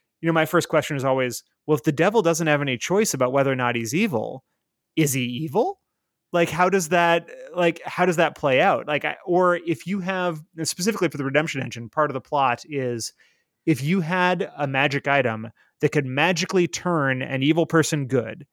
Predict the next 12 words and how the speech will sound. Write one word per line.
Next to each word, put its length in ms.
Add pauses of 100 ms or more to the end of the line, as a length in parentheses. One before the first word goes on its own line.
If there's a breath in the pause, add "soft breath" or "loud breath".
just 220
change 380
their 140
personality, 840 (500)
would 240
that 280
be 420 (580)
great 440 (100)
because 400
you 140
have 180
just 480